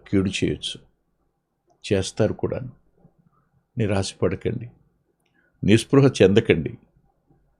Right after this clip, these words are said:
దేవుడు సమస్తం ఎరిగినవాడు. ఆయన కార్యాలు మనకి ప్రస్తుతానికి అర్థం కావు.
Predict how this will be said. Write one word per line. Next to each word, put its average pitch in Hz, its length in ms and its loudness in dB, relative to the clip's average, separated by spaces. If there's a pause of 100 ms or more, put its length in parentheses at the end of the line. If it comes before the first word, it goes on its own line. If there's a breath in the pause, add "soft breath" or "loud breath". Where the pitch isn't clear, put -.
(120)
దేవుడు 95 480 4
సమస్తం 101 560 -2
ఎరిగినవాడు. 85 580 0 (720)
ఆయన 95 180 0
కార్యాలు 120 840 4
మనకి 98 340 -2
ప్రస్తుతానికి 101 1000 0 (580)
అర్థం 123 320 2
కావు. 98 320 0